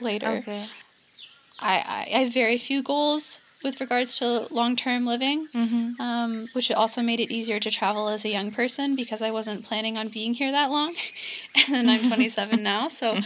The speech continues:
Speaker 2: <laughs>
Speaker 1: if I continue to, you know, as I continue to live and exist in this body, which is, you know, it's hard living in a body. Wow.
Speaker 2: <laughs>
Speaker 1: There's a lot going on. It's a,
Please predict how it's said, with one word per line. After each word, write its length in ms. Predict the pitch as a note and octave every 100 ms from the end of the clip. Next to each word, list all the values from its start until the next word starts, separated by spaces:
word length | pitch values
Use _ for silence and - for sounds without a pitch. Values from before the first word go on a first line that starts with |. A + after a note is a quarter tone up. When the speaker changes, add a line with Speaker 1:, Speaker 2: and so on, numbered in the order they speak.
| -
Speaker 2:
<laughs> 220 | - -
Speaker 1:
if 120 | - C4
I 100 | C4
continue 500 | D4+ C#4 C4+ C4+ C4+
to, 340 | C#4 B3 B3+
you 80 | B3
know, 220 | A#3 G3+ -
as 140 | A#3
I 60 | A3+
continue 380 | A#3 A#3 A#3+ A#3+
to 100 | A#3+
live 280 | A3+ G#3 A3+
and 80 | A3+
exist 640 | G#3+ G#3 C#4 - - -
in 200 | C4 A3+
this 200 | G#3+ -
body, 500 | A3 G3+ G3+ C4 E4+ - - -
which 180 | - G#3
is, 400 | G#3+ G3+ A3+ - - - - -
you 140 | A3+
know, 320 | G#3 F#3+ G#3 A#3+ _ - -
it's 240 | - - -
hard 260 | G#3+ C4 A4
living 260 | D#4+ B3 A#3
in 80 |
a 60 | A3+
body. 420 | G#3 F3 E3 E3+
Wow. 840 | G#3 A3+ D4+ G4+ F#4 B3+ A#2+ - B3 E4+
Speaker 2:
<laughs> 140 | A3+ B3+
Speaker 1:
There's 360 | C#4 D4+ C#4
a 40 | C4
lot 240 | C4 D#4+
going 280 | D4+ C#4 B3
on. 540 | A#3+ D#4+ B3+ - A3 - - - - -
It's 140 |
a, 40 | A3+